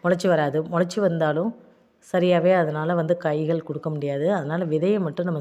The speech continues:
செலக்ட் பண்ணும்போது பார்த்து நல்லா சூப்பரா செலக்ட் பண்ணணுங்க. இதுதாங்க இன்னைக்கு நம்ம மாடி தோட்டத்துல பறித்த காய்கறிகள். என்னென்னு பார்க்கலாம். பச்சை கோழி அவரை, சிகப்பு கோழி அவரை, ஒரு முருங்கைக்காய், ஒரு கத்திரிக்காய்,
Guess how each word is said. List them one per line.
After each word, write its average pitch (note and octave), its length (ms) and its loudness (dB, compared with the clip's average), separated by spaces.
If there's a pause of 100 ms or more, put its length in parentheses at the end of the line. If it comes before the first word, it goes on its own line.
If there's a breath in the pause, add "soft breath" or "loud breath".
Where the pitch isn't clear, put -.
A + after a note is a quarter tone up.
செலக்ட் D3+ 320 -6
பண்ணும்போது D#3+ 300 -4
பார்த்து D3+ 360 -8
நல்லா D3 400 -6
சூப்பரா D3 480 -8
செலக்ட் C#3 300 -8
பண்ணணுங்க. C3 440 -10 (960 loud breath)
இதுதாங்க E3+ 300 2
இன்னைக்கு F3 300 -2
நம்ம E3 160 0
மாடி D3+ 200 -4
தோட்டத்துல D3+ 360 -4
பறித்த D3 340 -6
காய்கறிகள். D3 600 -4
என்னென்னு D#3 400 -4
பார்க்கலாம். D3+ 440 -6
பச்சை E3+ 400 -2
கோழி D3+ 380 -4
அவரை, D3 320 -4
சிகப்பு E3 480 -4
கோழி D3+ 320 -4
அவரை, C#3+ 280 -4
ஒரு F3+ 260 -2
முருங்கைக்காய், D#3 760 -4
ஒரு F3+ 260 -4
கத்திரிக்காய், D#3 640 -6